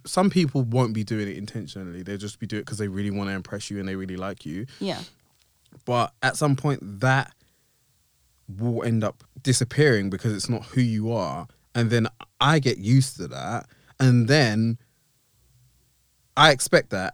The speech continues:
Speaker 1: but I'm not getting it.
Speaker 2: Yeah.
Speaker 1: And you set that precedent for yourself because you've decided to
Speaker 2: To
Speaker 1: be that person, and I
Speaker 2: Yes.
Speaker 1: didn't ask you to.
Speaker 2: Exactly.
Speaker 1: If that makes sense.
Speaker 2: Yeah, it does make sense.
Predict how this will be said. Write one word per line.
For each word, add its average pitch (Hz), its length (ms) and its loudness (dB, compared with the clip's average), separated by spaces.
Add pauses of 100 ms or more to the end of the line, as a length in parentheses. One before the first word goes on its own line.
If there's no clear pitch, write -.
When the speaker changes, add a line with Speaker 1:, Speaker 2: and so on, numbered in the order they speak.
Speaker 1:
but 127 120 2
I'm 120 100 4
not 113 160 0
getting 95 280 0
it. 85 160 -12 (160)
Speaker 2:
Yeah. 180 320 0 (760)
Speaker 1:
And 120 180 2
you 156 100 6
set 143 220 2
that - 140 -6
precedent 120 500 -2
for 113 220 -2
yourself 117 680 0
because 110 420 -4
you've 113 340 -2
decided 107 600 -4 (320)
to - 120 2
Speaker 2:
To 185 80 2
Speaker 1:
be 135 140 6
that 123 180 4
person, 160 420 2
and 113 200 -2
I 117 60 4
Speaker 2:
Yes. 120 80 2
Speaker 1:
didn't 120 160 4
ask 123 220 0
you 87 100 -8
to. 80 280 -14 (120)
Speaker 2:
Exactly. 165 600 -8 (260)
Speaker 1:
If 104 120 -6
that 87 160 -6
makes 85 260 -10
sense. - 380 -14
Speaker 2:
Yeah, 175 140 -6
it 127 100 -10
does 165 160 -6
make 151 160 -10
sense. - 340 -14